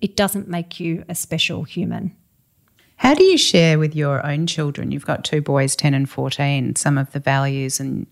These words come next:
Speaker 2: beliefs and dreams that you've just shared with us?
Speaker 1: Well, we talk about it quite often, and whenever there is an opportunity for them to, to see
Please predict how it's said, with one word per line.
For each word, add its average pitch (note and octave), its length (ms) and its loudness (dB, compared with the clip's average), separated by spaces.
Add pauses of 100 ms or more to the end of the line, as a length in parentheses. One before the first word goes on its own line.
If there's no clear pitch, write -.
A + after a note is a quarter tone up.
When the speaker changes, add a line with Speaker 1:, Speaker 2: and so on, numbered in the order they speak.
Speaker 2:
beliefs C#3 480 2
and C3+ 120 0
dreams C3+ 580 0
that - 140 -2
you've C3+ 200 -4
just - 240 -2
shared C3+ 200 -2
with C3+ 120 -2
us? C#3 360 -2 (280)
Speaker 1:
Well, B3+ 200 8
we D4+ 120 2
talk - 280 2
about G#3 260 4
it - 140 -6
quite G3 260 0
often, F3 480 -2 (100)
and F#3+ 440 -2 (200)
whenever A3+ 440 0
there F#3 200 0
is F3 140 -2
an F3+ 100 -2
opportunity F3 680 -2
for F3+ 260 -4
them F3 300 -2
to, E3+ 440 -2 (920)
to G#3+ 100 4
see F#3+ 680 2